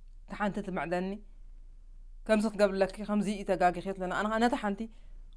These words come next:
ኩላህና እንዳተመላለኣኻ እምበር ሙሉእ ሰብ የለን ኣሕዋተይ ማዕረይ። ሕጂ ከዓ ንስኻትክን ከዓ፣ እ፣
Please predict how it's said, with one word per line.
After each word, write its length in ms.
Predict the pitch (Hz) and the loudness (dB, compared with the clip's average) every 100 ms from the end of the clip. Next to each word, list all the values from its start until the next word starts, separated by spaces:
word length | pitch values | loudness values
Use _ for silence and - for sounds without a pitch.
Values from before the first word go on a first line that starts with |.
| - - | -16 -6
ኩላህና 420 | 311 285 254 247 | -2 0 2 2
እንዳተመላለኣኻ 680 | 233 185 190 190 180 170 180 | 4 2 2 0 0 0 -2
እምበር 220 | - 202 190 | -4 -4 -2
ሙሉእ 260 | 190 196 | -2 -2
ሰብ 200 | - 208 | -2 -2
የለን 280 | 160 143 139 | -2 -2 -6
ኣሕዋተይ 360 | - 139 147 143 | -6 -6 -6 -10
ማዕረይ። 320 | 135 139 147 - - - - - - - - - - - - - - - - - - - - - - - - | -8 -8 -8 -12 -18 -16 -16 -16 -16 -16 -18 -18 -18 -16 -16 -16 -16 -16 -16 -16 -14 -14 -14 -14 -16 -16 -10
ሕጂ 260 | 165 151 196 | -10 -8 -8
ከዓ 220 | - - 214 214 - - - - - - - - - - | -2 0 2 0 -8 -18 -16 -16 -16 -16 -18 -18 -16 -14
ንስኻትክን 540 | 190 175 - 202 - 196 | -12 -10 -8 -6 -2 0
ከዓ፣ 160 | - 202 - - - - - - - - - - - | 2 0 -2 -16 -16 -16 -16 -16 -16 -16 -16 -16 -16
እ፣ 140 | - | -8